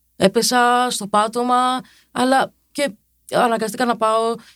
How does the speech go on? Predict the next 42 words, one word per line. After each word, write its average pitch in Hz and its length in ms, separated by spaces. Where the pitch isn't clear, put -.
σε 233 360
θεραπευτές, 196 840
το 208 100
ένα 214 140
το 208 120
άλλο. 180 540
Ε, 226 280
και 226 140
είμαι 302 120
σε 277 80
φάση, 311 280
«Οκ, 320 220
αλλά 233 220
σε - 160
αυτό 196 580
είναι 262 140
κάτι 262 220
δικό 196 360
μου 240 100
βέβαια, 170 340
έτσι». 170 440
Άρχισα 320 500
να 320 140
βλέπω 330 220
πάλι 349 240
φως. 233 520
Δηλαδή 247 240
δεν 285 100
το 339 100
παράτησα 202 760
και 226 340
επειδή 240 420
πιστεύω, 302 340
έχω 294 140
μια 311 120
δικιά 294 300
μου 294 100
θεωρία, 185 540
ότι 190 300
υπάρχουν 254 480
φορές 240 380
που 262 260